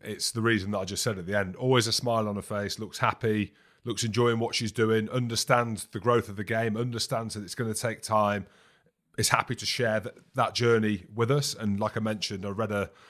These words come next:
article in the Times and it was quite moving, and it's probably harder to talk about than it maybe is to talk about than it's editorial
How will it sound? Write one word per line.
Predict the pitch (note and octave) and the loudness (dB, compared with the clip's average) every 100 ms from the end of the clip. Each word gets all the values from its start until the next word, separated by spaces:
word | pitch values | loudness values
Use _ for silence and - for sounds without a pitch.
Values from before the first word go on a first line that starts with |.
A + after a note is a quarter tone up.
| - - - - | -20 -20 -20 0
article | A#2+ A#2 - A2 | 4 6 4 0
in | |
the | G2 | 0
Times | - A#2+ G#2+ F#2 | 2 4 4 0
and | G2+ | -8
it | |
was | G2 | -8
quite | - B2 G#2 | 4 4 6
moving, | A#2+ A#2+ C#3 C#3+ - - | 6 6 2 -2 -8 -10
and | A2 | -6
it's | G2 | 0
probably | - A#2 A2 | 4 4 2
harder | A#2+ A2+ G#2+ | 2 2 0
to | - G#2 | -4 -2
talk | B2 A#2+ - | 0 0 0
about | G2+ G2+ | -2 -2
than | G2 | -4
it | F2 | -8
maybe | G#2 G#2+ G#2 | -6 -4 -2
is | G2+ - | -2 -2
to | - | -2
talk | - A2 - | 0 0 2
about | G#2 G2+ D#2+ | 0 0 -2
than | G#2+ | -4
it's | G#2 - | -4 -6
editorial | A2 G2 B2 A#2 C3 D#3+ | -8 -6 -2 -2 0 -2